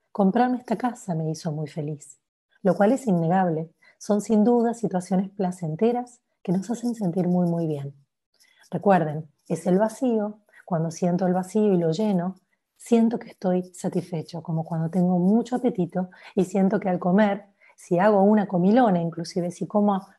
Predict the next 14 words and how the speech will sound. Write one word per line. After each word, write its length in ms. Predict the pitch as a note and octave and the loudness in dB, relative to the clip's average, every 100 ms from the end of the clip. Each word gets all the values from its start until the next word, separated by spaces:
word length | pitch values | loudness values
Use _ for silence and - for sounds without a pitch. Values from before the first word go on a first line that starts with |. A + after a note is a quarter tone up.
| _ | _
por 240 | G3 F3+ | 0 2
demás 540 | F3 F#3+ C4 G3+ - _ _ _ _ | 2 2 2 -2 -10 _ _ _ _
de 180 | F3 F3 | 0 0
la 120 | E3 | 0
necesidad 600 | E3+ E3 F3+ - F3+ F#3 | -2 -4 -4 0 0 0
que 120 | G3 | -2
tengo, 400 | G3 E3 D#3+ E3 - - - | -4 -2 -2 -6 -12 -12 0
voy 180 | A3+ B3 | 2 2
a 60 | |
sentirme 480 | - F3+ E3 G3 G#3 | 0 -2 0 -2 -2
saciada 440 | - E3+ G3 F#3+ E3+ | -6 -10 -6 -6 -6
por 180 | E3+ | -2
muchas 400 | F3+ G#3 G#3 F#3 | -2 -2 -6 -10
horas. 400 | G3+ E3 D#3 - | -8 -8 -10 -16